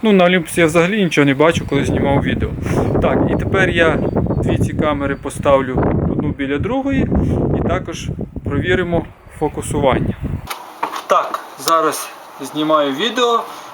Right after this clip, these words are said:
На Соньки в мене йде тисяча вісімдесят пі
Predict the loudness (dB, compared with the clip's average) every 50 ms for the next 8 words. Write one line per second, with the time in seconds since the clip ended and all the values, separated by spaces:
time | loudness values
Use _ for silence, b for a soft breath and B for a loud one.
0 | B -6 -2 0 2 2 2 0 0 0 0 2 2 0 -2 -4 -4 -2 -2 -2
1 | 0 0 0 0 0 0 -2 -2 0 -2 -2 -2 -4 -4 -4 -4 -4 -6 -10 -8
2 | -8 -6 -8 -6 -6 -6 -6 -4 -6 -6 -4 -2 -2 -2 -2 -4 -10 -14 -8 -4
3 | -4 -4 -4